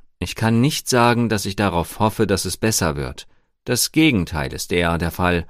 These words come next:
Die letzten Jahre waren für mich eine Aneinanderreihung von Erlebnissen, die ich niemandem wünsche. Niemandem. Auch nicht den Personen, die genau dies verursacht haben. Es klingt schlimm, wenn ich es sage,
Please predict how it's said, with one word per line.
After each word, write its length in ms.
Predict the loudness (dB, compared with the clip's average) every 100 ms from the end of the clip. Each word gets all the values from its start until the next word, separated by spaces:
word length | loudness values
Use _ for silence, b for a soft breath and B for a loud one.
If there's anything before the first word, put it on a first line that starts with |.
| b b b -4
Die 80 | 0
letzten 420 | 2 0 0 2
Jahre 480 | 4 4 4 4 4
waren 300 | 4 2 2
für 100 | 0
mich 240 | 0 -2
eine 280 | -2 -2 0
Aneinanderreihung 1080 | 0 0 -2 2 2 4 2 4 4 4 2
von 220 | 0 0
Erlebnissen, 800 | 2 0 2 0 2 2 2 2
die 200 | 0 0
ich 160 | -2
niemandem 680 | 0 4 4 4 2 2 2
wünsche. 420 | 0 -2 -6 -8 -12 _ _
Niemandem. 760 | 4 6 6 2 -6 -14 -16 _ _ _ _
Auch 240 | 2 2 2
nicht 220 | -2 2
den 220 | 2 4
Personen, 580 | 2 0 4 4 4 2
die 120 | 2
genau 320 | 2 4 4
dies 260 | 4 0 0
verursacht 640 | 0 4 4 4 0 -6
haben. 380 | -8 -8 -8 -14 _ _ _ _ B B
Es 160 | -2 2
klingt 220 | 4 4
schlimm, 380 | 4 4 4 2
wenn 120 | 0
ich 120 | -2
es 140 | -2 2
sage, 420 | 2 4 2